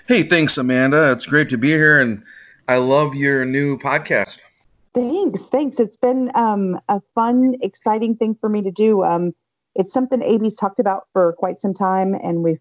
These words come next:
Speaker 2: finally gotten to the place, um, where things have settled down, and,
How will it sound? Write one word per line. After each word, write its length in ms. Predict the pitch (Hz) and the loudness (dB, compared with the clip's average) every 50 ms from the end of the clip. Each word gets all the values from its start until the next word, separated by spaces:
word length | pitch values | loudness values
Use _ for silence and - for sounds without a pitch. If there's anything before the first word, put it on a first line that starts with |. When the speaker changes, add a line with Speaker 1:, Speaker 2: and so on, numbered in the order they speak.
| _ - | _ -4
Speaker 2:
finally 520 | 190 196 196 196 190 185 180 180 180 - _ _ _ _ _ _ _ - 220 | -4 -2 -2 -2 -2 0 0 -2 -2 -4 _ _ _ _ _ _ _ -8 -4
gotten 320 | 185 202 185 185 185 190 175 | 0 0 0 0 -2 -4 -2
to 140 | - 190 | 0 0
the 80 | 175 180 | 0 0
place, 560 | 180 196 190 185 190 196 196 - - - - - - | 0 0 0 0 0 -2 -6 -10 -16 -12 -8 -4 -2
um, 420 | 180 175 170 165 170 165 165 165 | 0 0 2 0 0 -2 -2 0
where 140 | 170 175 160 | 0 0 0
things 500 | - 196 185 185 175 - _ - _ _ _ - | 0 -2 -4 -4 -6 -8 _ -20 _ _ _ -6
have 160 | 175 175 165 | -4 -4 -4
settled 360 | 170 _ - 185 170 170 165 | -4 _ -2 0 0 0 0
down, 320 | 170 180 165 165 170 175 175 | 0 0 0 0 0 0 0
and, 340 | 165 160 156 156 156 156 | 0 0 0 -2 -2 -4